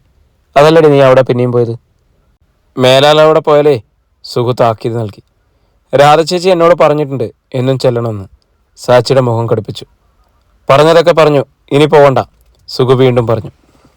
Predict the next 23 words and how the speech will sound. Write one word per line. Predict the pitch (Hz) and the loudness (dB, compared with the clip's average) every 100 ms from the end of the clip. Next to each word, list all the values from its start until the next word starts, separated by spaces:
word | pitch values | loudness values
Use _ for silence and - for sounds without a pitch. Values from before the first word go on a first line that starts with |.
| _ - | _ 0
"പോകാതിരുന്ന | 135 143 147 151 151 151 | 2 4 4 4 2 2
രാധ | 139 131 | 2 0
ചേച്ചി | 135 139 135 | -2 -4 -2
കരയും." | 120 107 98 _ _ _ _ _ _ _ - | -2 -4 -8 _ _ _ _ _ _ _ -4
"നിന്നോട് | 143 165 190 | 2 4 2
പോകണ്ടെന്നല്ലടേ | 180 156 160 175 175 160 143 | 4 2 4 2 2 2 2
പറഞ്ഞത്." | 113 110 107 - _ _ _ _ _ _ _ | 0 -4 -8 -14 _ _ _ _ _ _ _
"ഈ | 247 | 0
അച്ഛൻ | 226 180 233 | 0 2 0
എന്തിനാ | 190 175 165 | 2 2 4
ദേഷ്യപ്പെടുക?" | 139 143 135 127 110 - _ _ _ _ _ _ _ _ _ - | 2 0 0 0 0 -4 _ _ _ _ _ _ _ _ _ -2
"വല്യേട്ടാ," | 151 175 147 104 - _ _ _ _ | 2 2 2 -2 -8 _ _ _ _
സാക്ഷി | - 131 131 151 | -4 0 0 0
ഉദയനോട് | 139 127 127 127 | -2 0 0 -2
ചേർന്ന് | 113 110 107 | -4 -4 -6
നിന്നു. | 98 87 _ _ _ _ _ _ _ _ | -12 -16 _ _ _ _ _ _ _ _
"രാധ | - 123 135 143 | -2 2 4 2
ചേച്ചി | 151 151 | -2 -2
വിളിച്ചാലേ | 151 123 123 120 | 0 2 2 2
ഞാൻ | 113 | -2
പോകത്തുള്ളൂ." | 107 98 - 87 - _ _ _ _ | -4 -8 -10 -16 -20 _ _ _ _
"വിളിച്ചാലും | 139 156 160 160 156 | 0 2 2 2 2
പോകണ്ട." | 135 110 | 0 0